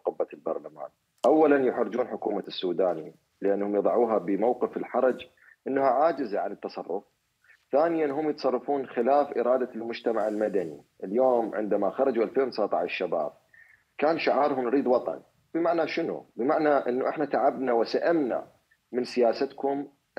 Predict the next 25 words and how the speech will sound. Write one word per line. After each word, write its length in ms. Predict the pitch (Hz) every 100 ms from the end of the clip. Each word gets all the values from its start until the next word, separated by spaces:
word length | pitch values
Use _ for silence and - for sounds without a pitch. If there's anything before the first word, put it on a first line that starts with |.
| - -
سياسة 480 | - 117 127 123 -
الانبطاح 520 | 117 104 - 135 -
والتبعية. 760 | 113 - 95 - - 85 71 - _ _ _ -
إحنا 180 | 123 123
نريد 240 | 98 123 107
وطن، 440 | 127 139 151 147 - -
آه، 40 |
آه، 360 | 98 90 95 92
يعني 420 | 104 101 87 95
بعيد 380 | 92 95 139 139
عن 180 | 104 104
أي 280 | 151 165 151
سياسة 520 | 127 131 131 131 131
أخرى 420 | - 127 123 - - _ -
أو 160 | 127 135
أداء 420 | 127 165 156 143
يكون 320 | 135 135 131
لبقية 460 | 117 117 123 123 117
البلدان، 520 | 104 98 92 95 85 78 107
إن 120 | 107
كانت 380 | 120 113 101 107
جارة 340 | 151 170 175
أو 120 | 151
غير 200 | 127 123
الجارة. 360 | 92 - 71